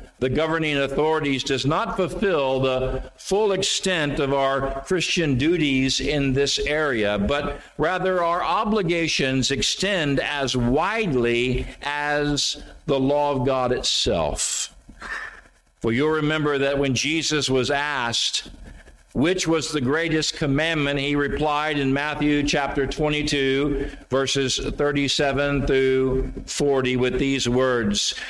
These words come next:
"You shall love the Lord your God with all your heart and with all your soul and with all your mind.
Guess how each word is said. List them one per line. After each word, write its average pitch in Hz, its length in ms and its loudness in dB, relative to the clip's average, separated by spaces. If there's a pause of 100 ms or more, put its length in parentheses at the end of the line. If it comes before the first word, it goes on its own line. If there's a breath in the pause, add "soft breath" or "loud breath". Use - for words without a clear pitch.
(160 loud breath)
"You 135 160 0
shall 139 360 2
love 151 360 0
the 156 80 2
Lord 147 340 2
your 151 160 2
God 139 380 2
with 139 160 2
all 139 240 2
your 139 260 2
heart 131 640 -2 (320 loud breath)
and 127 180 2
with 123 160 2
all 135 180 2
your 135 240 0
soul 123 800 0 (380 loud breath)
and 123 160 0
with 127 160 2
all 139 240 2
your 143 160 0
mind. 123 800 0